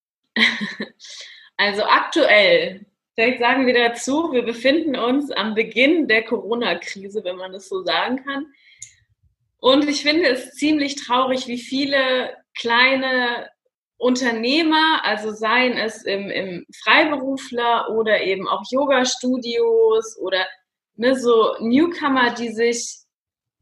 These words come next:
was aufgebaut haben, die jetzt gerade daran zerbrechen. Und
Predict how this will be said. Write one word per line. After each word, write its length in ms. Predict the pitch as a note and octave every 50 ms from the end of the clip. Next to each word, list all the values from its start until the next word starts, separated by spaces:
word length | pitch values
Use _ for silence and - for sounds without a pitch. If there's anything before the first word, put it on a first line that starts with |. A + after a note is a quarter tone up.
| _ _ _
was 200 | - A#3 A#3+ A#3 -
aufgebaut 880 | - B3 D4 E4 - - D4+ A#3+ A#3+ A3+ A3 A#3 A#3+ B3 B3 - - B3
haben, 600 | A#3 A#3 B3 C4+ C4 B3+ B3 A#3+ A3+ - - -
die 100 | - A#3
jetzt 280 | A#3 A3+ A3+ A3+ - -
gerade 280 | - A3+ A3 A3 A3 A3+
daran 320 | G#3+ G#3 G3 G3+ G3 G3+ G3+
zerbrechen. 800 | - G#3+ F#3+ F#3+ - E3 E3 F3 F3 - - F#3 E3 E3+ F3+ - _ _ _ _ _ _ _ _ _ _
Und 640 | - G#3+ A3 A3 A3 G#3+ G#3+ G#3 G3 G3+ G#3+ G3+